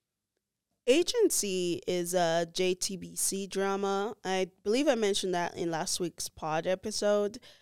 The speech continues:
Um, it's already completed. Uh, I'm just <laughs> getting around to watching it. So it, it was, it aired on J T B C, and you can watch it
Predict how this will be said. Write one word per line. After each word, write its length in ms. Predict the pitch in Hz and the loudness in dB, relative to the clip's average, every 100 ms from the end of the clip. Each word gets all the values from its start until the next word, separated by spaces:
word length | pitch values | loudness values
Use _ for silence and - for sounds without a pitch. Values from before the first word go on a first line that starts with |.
| _ - | _ 0
Um, 300 | 190 185 - | 4 4 4
it's 260 | 269 - | 4 4
already 280 | 415 381 247 | 4 4 2
completed. 880 | - 214 190 - 170 156 - - - - _ - | -4 -6 -8 -8 -6 -4 -6 -6 -10 -16 _ -4
Uh, 280 | 170 160 139 | -2 0 -2
I'm 320 | 180 190 202 | -2 0 0
just 220 | 196 208 | 0 0
<laughs> 20 | |
getting 300 | 233 - - | 0 0 4
around 520 | 226 196 170 175 185 - - - - - - | 4 4 0 -2 -4 -10 -20 -20 -20 -8 -2
to 540 | 233 208 202 196 185 | 2 4 4 4 2
watching 560 | 185 196 190 180 - 147 | 0 2 2 2 -2 -6
it. 260 | 139 - - _ _ | -8 -10 -14 _ _
So 180 | - 254 | 4 8
it, 220 | 285 - | 8 6
it 140 | 226 269 | 4 6
was, 220 | 277 - | 6 6
it 180 | 254 240 | 4 6
aired 220 | 254 320 | 4 4
on 120 | 339 | 4
J 180 | 233 208 | 2 0
T 160 | 208 190 | 0 -4
B 160 | 190 | -2
C, 400 | - 185 175 175 | -2 0 0 0
and 160 | - 185 | 0 0
you 320 | 185 196 240 | 0 -2 -2
can 300 | 269 320 320 | -2 0 2
watch 480 | 226 208 190 196 - | 2 2 2 0 0
it 460 | 180 175 170 - | 0 -2 -2 -6